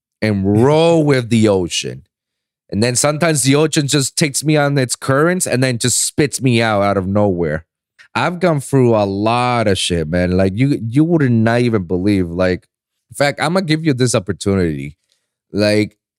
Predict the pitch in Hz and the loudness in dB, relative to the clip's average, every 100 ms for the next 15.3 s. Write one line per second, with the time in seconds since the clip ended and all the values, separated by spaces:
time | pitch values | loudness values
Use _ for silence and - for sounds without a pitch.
0 | _ - 147 208 - 214 214 196 - 143 | _ -6 -4 -2 -2 2 2 2 -2 -2
1 | 156 165 147 - 117 110 104 110 85 101 | 0 0 0 0 0 0 0 -2 -2 0
2 | 104 110 117 - 113 95 87 - 127 123 | 0 0 -2 -2 0 -2 -2 -4 -4 -2
3 | 127 143 135 107 90 98 135 151 156 160 | -2 0 0 -2 0 0 0 -2 0 0
4 | 151 139 113 104 92 85 95 107 110 104 | 2 0 2 0 0 -2 0 0 0 0
5 | 127 139 131 135 113 90 92 - _ _ | 0 0 0 0 2 0 -2 -8 _ _
6 | _ _ - 110 117 113 - 120 113 110 | _ _ -6 -2 -2 -2 -2 0 2 2
7 | 101 - 101 95 - 104 95 85 82 - | 0 -2 -2 -2 -2 0 0 0 -2 -4
8 | 78 78 - 58 55 64 _ _ _ _ | -6 -6 -8 -10 -10 -14 _ _ _ _
9 | _ _ _ _ _ _ _ _ _ _ | _ _ _ _ _ _ _ _ _ _
10 | _ 165 - 190 - 180 147 135 110 139 | _ -4 -2 -4 -2 -4 -2 -8 -4 -2
11 | 135 - - 131 127 123 123 123 120 _ | -2 -4 -10 -6 -4 -4 -6 -10 -12 _
12 | _ _ _ _ _ _ _ _ _ _ | _ _ _ _ _ _ _ _ _ _
13 | _ _ - 170 131 131 131 127 113 139 | _ _ -4 -2 -2 -2 -2 -2 -2 0
14 | 131 131 - 135 123 123 127 123 120 117 | 0 0 -2 -4 -4 -2 0 0 2 2
15 | 127 123 | 0 0